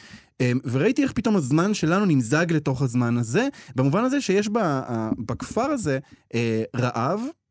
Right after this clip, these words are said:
נוראי, אה, שאני כל הזמן זה כזה היה, "אוקיי, משבר אקלים, הנה", ומגפה איומה. אה, ו-, ופתאום אמרתי לעצמי, יכול להיות שמה שאני קורא כרגע, זה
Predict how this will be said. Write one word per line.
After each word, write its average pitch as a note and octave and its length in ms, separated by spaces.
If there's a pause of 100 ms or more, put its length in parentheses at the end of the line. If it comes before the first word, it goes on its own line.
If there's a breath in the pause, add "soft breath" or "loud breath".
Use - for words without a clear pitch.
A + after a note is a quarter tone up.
(140)
נוראי, B2 480 (500)
אה, A#2 40 (680)
שאני B2+ 540
כל E3+ 120
הזמן D3+ 220
זה C#3+ 100
כזה C3 220
היה, B2+ 200
"אוקיי, B2 320
משבר A2+ 360
אקלים, G2+ 400
הנה", F#2+ 240 (420 soft breath)
ומגפה E3+ 540 (480)
איומה. A#2+ 400 (280)
אה, A#2 220 (760 soft breath)
ו-, A#2+ 80 (140)
ופתאום C3 380 (100)
אמרתי E4 200
לעצמי, F#3+ 480 (440)
יכול C#3+ 320
להיות D#4 160
שמה G#3 200
שאני A3 180
קורא E3 240
כרגע, D3+ 680 (500)
זה A#2+ 400